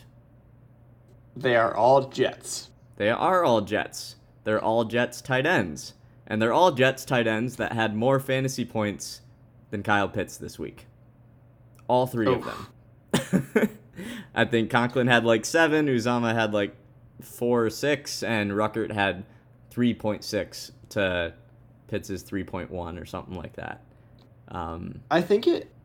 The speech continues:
Speaker 1: I think it might be better just to leave the tight end space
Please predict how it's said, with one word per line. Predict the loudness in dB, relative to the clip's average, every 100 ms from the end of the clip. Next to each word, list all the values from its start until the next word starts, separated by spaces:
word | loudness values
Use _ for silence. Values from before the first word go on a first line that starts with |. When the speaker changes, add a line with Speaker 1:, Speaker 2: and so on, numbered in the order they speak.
| -8
Speaker 1:
I | -6
think | 0 2
it | 4
might | 4 4
be | 2
better | 4 4 2
just | 0 -4
to | -2
leave | 0 -2 -4
the | -6
tight | -4 -4
end | -2 -6
space | -10 -6 -6 -6